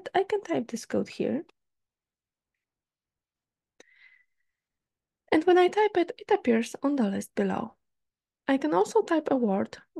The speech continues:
for example, colorectal, if I'm not sure of the panel name, and all analyses supported by the Workbench whose name contain this term will pop up.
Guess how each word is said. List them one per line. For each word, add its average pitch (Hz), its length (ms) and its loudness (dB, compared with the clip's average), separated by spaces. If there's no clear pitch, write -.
for 240 120 0
example, 226 720 0
colorectal, 233 680 2
if 233 160 0
I'm 240 180 4
not 277 180 2
sure 220 440 2
of 226 140 -4
the 233 80 0
panel 269 360 2
name, 214 260 -2
and 302 240 2
all 359 200 6
analyses 254 580 2
supported 269 640 0
by 311 100 4
the 302 140 4
Workbench 226 500 0
whose - 260 0
name 294 200 0
contain 349 500 -2
this 233 160 -2
term 233 340 -2
will 339 140 2
pop 359 240 -4
up. - 240 -8